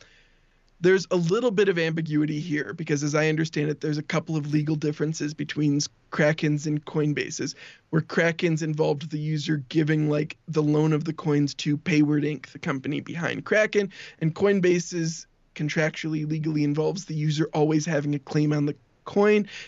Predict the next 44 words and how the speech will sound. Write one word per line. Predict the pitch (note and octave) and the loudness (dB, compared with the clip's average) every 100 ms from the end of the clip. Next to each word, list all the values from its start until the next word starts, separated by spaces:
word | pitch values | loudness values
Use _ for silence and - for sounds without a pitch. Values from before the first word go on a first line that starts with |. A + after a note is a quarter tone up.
| - | -2
in | D#3+ | 2
a | D#3 | 4
more | D3 D3 D3+ | 4 2 0
bankruptcy | - D3 D3 D3+ - - D3 | 0 -2 0 0 -2 -4 -2
remote | C#3+ C#3+ D3 D3+ - | 0 2 2 0 0
manner. | D3+ D#3 E3 G3 G#3+ - - _ _ | 4 4 4 2 0 -10 -20 _ _
And | E3 D#3+ | 0 2
so | F3 D#3+ | 2 0
it's | - | -2
possible | - - D3+ D#3+ - F3+ F#3+ | -6 -2 0 0 0 2 2
that | F#3 E3+ - | 2 0 -2
might | D#3 D3 D3 - D#3 | 0 2 2 0 0
be | D3+ | 0
enough | D3+ D3+ E3 - | 2 0 -2 -6
to | D3+ | -6
distinguish | D3+ D#3 - D#3 D3+ D#3+ - | -4 -6 -2 0 2 0 0
Coinbase's | C#3+ D3 D3+ D3+ D3+ | -2 0 0 -2 -4
program. | D#3+ D3+ D#3 E3 D#3+ - - - | 0 2 2 0 0 -12 -10 2
But | F#3+ | 2
I | G3+ | 4
think | F#3 | 4
more | E3+ D#3+ E3 | 4 4 4
likely, | D#3 D#3 D#3+ D#3+ | 2 0 -2 -6
especially | D#3 - D#3+ - D#3 | -4 -4 -4 -4 -4
based | C#3+ D3+ D3 - - | 0 0 0 -4 -8
on | D3 C#3+ C#3+ | -4 -2 0
Gary | D3 C#3+ | 0 0
Gensler's | C#3+ C#3+ C#3+ D#3 D3+ | 2 0 0 -2 -4
past | D#3 E3+ D3+ D#3+ - | -4 -2 0 -2 -4
statements | D3+ D3 D#3 D#3+ D3+ - | 0 0 2 2 0 -4
on | D#3+ D3+ | -4 -2
staking, | D3+ - D#3+ D#3 G3+ G3+ - - - | -2 4 2 4 0 0 -6 -14 0
it | F3 | 2
is | E3+ E3 | 2 2
more | F#3 G3 | 2 4
likely | E3 D#3 D#3+ D3+ | 4 2 0 -2
the | D3 D3+ | 0 0
S | D#3 - | -2 -4
E | D#3 | -10
C | - D3 | -6 -4
is | C#3+ | -2
going | C#3 D3 D3 | 2 2 2
to | D3 | -2
pursue | - C#3+ - D3+ D3 D3 | -4 -4 -2 2 2 2